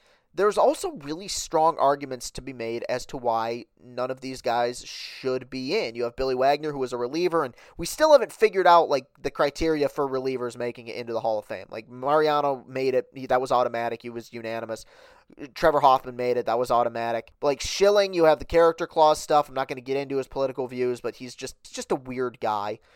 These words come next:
You have Clemens, who got busted cheating. You have Bonds, who got busted for cheating. You have Andruw Jones, who I wouldn't put in, but many people say is the greatest defensive center fielder of all time. I'll have to look more into that, but if that is true, maybe he deserves a spot. It's one of the more con-, it's gonna be one of the more controversial ballots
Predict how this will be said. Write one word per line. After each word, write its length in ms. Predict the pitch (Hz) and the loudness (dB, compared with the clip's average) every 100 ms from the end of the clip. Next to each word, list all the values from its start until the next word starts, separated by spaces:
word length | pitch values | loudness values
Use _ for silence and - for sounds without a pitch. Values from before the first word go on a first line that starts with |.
| - | -6
You 80 | 135 | -4
have 120 | 131 | -4
Clemens, 560 | - 165 175 180 170 - | 0 2 2 0 -4 -2
who 300 | 165 160 151 - | 0 0 -2 4
got 220 | 147 - | 4 6
busted 340 | 147 - 143 | 2 0 -10
cheating. 380 | - 147 139 139 | -8 -6 -4 -4
You 120 | 131 | -2
have 140 | 120 - | -2 2
Bonds, 400 | 135 139 147 147 | 2 4 0 -2
who 60 | |
got 200 | 139 131 | -2 0
busted 360 | 135 135 - 131 | 2 0 -2 -10
for 100 | 139 | -10
cheating. 340 | - 135 131 | -8 -6 -6
You 80 | 127 | -4
have 100 | 123 | 0
Andruw 280 | 139 147 135 | 0 -2 -6
Jones, 380 | 135 135 135 143 | -2 0 0 -6
who 100 | - | -2
I 180 | 117 156 | 4 4
wouldn't 280 | 185 214 - | 4 0 2
put 160 | 190 | 0
in, 220 | 180 196 214 | 0 -2 0
but 160 | 165 | -2
many 200 | 135 147 | -2 -6
people 260 | 151 165 151 | -8 -10 -10
say 280 | - 147 165 | -2 0 0
is 100 | 156 | -4
the 80 | |
greatest 300 | 131 139 147 | -4 -2 -2
defensive 360 | 143 143 139 139 | -6 -10 -10 -10
center 240 | - 139 | -8 -6
fielder 300 | 131 139 139 | -4 -6 -4
of 60 | 131 | -2
all 140 | 127 123 | 0 0
time. 320 | 139 143 151 - - | 0 0 -4 -12 4
I'll 160 | 170 | 6
have 120 | 175 - | 6 4
to 80 | |
look 200 | 156 156 | 0 -2
more 200 | 151 143 | 0 -2
into 200 | 120 139 160 | -2 -6 0
that, 200 | 170 180 | 0 0
but 100 | 127 | -6
if 120 | 127 | -2
that 180 | 123 127 | 0 0
is 160 | 131 | -4
true, 260 | - 147 156 | -6 -8 -6
maybe 260 | 131 127 | -6 -6
he 200 | 127 143 | -8 -12
deserves 380 | 147 147 151 151 | -10 -2 -2 -2
a 40 | 147 | -6
spot. 440 | - 147 151 - _ _ - | 0 4 4 2 _ _ 2
It's 180 | 185 | 2
one 200 | 180 208 | 4 2
of 120 | 247 196 | 2 2
the 80 | |
more 220 | 196 196 180 | 4 4 2
con-, 300 | - 180 175 - | 0 0 -2 -6
it's 140 | - | 0
gonna 180 | 254 262 | 2 2
be 100 | 247 | 0
one 160 | 202 | 2
of 40 | 196 | 2
the 80 | 185 | 4
more 100 | 170 | 2
controversial 640 | - 160 151 139 135 127 | 2 -2 -2 -6 -4 -4
ballots 440 | 120 120 117 - | -2 0 -2 -6